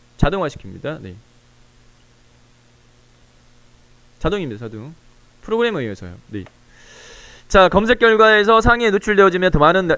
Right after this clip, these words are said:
이용자가 내 블로그에 방문하기 때문에 많은, 네, 블로그 이용자들이 검색 순위에 관심을 두고 있더라. 자, 블로그 검색, 네, 노출 순서는, 네, 여러 요소를 종합해서 만든 관련도다. 이렇게 소개하고 있습니다. 네.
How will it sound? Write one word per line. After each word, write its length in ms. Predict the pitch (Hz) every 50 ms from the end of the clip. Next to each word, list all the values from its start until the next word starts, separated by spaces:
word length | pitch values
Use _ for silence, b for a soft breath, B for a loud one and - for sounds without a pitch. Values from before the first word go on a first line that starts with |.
| - -
이용자가 680 | 156 180 185 185 165 165 160 165 180 180 165 143 120 120
내 120 | 143 156
블로그에 340 | 147 160 156 170 165 156 143
방문하기 400 | 139 131 147 156 160 156 147 135
때문에 260 | - 147 135 135 131
많은, 480 | 120 127 143 156 180 185 180 151 117 107
네, 200 | 104 101 98 90
블로그 380 | - - 139 151 160 151 139
이용자들이 540 | 131 135 135 123 120 113 113 143 175 180 175 -
검색 320 | - 127 135 135 143 143
순위에 240 | - 131 120 117 127
관심을 340 | 120 101 101 107 113 117 101
두고 160 | 107 107 104
있더라. 460 | 90 _ - 101 110 104 104 101 80 - - B B B B B B B B B B B B B B B B -
자, 180 | - 147 135
블로그 300 | 127 - 170 202 208 196
검색, 480 | 180 180 185 190 185 196 196 190 190 -
네, 360 | - 143 135 131 123 113 107
노출 300 | 104 120 160 - - 185
순서는, 640 | 180 196 190 190 185 185 175 175 202 220 226 226 - -
네, 220 | - 127 120 113 110
여러 220 | 123 135 160 175
요소를 280 | 180 180 175 160 151 147
종합해서 480 | - 147 147 147 135 135 131 127 170
만든 360 | 151 120 104 113 123 147 151 147
관련도다. 840 | - 131 139 151 156 156 135 123 104 120 123 127 123 123 110 85
이렇게 200 | 82 - - 117
소개하고 320 | 139 135 127 113 107 98
있습니다. 600 | 98 - - - 101 95 92 113 143 156 156 147 127
네. 160 | 110 92 85